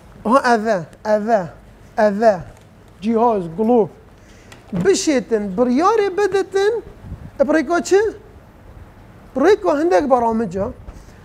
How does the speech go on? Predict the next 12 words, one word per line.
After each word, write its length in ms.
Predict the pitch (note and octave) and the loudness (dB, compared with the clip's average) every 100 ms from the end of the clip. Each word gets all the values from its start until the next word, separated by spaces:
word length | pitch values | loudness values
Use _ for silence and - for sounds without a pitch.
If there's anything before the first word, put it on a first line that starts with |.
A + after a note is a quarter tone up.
| - - - - - - | -16 -12 -10 -12 -14 -4
بریار 400 | A3 C#4+ F4 F4+ | 2 4 6 4
بدت 280 | C4 A3 G3+ | 0 -2 -4
بجبری 560 | F3 G#3 A#3+ G3+ G4 B4 | -4 -2 -2 0 0 2
بریاره 480 | E4 C4+ A3 A#3+ B3+ - | 0 -2 -2 -2 -6 -6
فیر 200 | E4+ G#4+ | -2 0
ببتن 480 | G4+ G4 G4 F#4+ F#4 - | 0 0 -2 -2 -4 -4
و 60 | |
تفکیر 480 | D4+ C#4+ C#4 C#4 C4 | 0 0 0 -4 -4
بکتن 460 | G#3 G3+ G3 - C#4 D4 - - - - - - | -6 -6 -10 -10 -12 -12 -20 -20 -20 -18 -16 0
او 140 | F4+ G#4 A4 A4 E4+ | 4 6 4 2 -4
انسانت 640 | D#4+ - G4 G4 E4+ - | -4 -2 -2 0 -2 -6
کتن 360 | C4+ F#3+ C4+ | -10 -6 -6